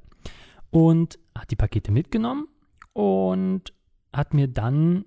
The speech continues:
ähm, ich war dann nicht, hab in dem Moment auch nur die Pakete rausgestellt, er hat die eingescannt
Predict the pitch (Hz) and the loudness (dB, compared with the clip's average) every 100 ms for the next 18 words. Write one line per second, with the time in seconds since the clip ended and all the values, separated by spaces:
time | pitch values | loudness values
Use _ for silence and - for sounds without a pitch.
0 | _ 143 139 135 135 135 - 107 107 117 | _ -4 -2 -2 -2 -4 -6 -6 -6 -4
1 | 110 - - 131 - - 117 113 110 - | -4 -6 -12 -14 -8 0 0 0 -4 -2
2 | 135 - 131 113 104 - 107 104 117 156 | -2 2 0 0 -2 -4 -4 -2 0 -2
3 | - - 139 135 127 113 110 117 113 120 | -4 -4 -2 0 -2 -4 -6 -8 -6 -6
4 | 120 - 117 113 117 | -6 -4 -2 0 -2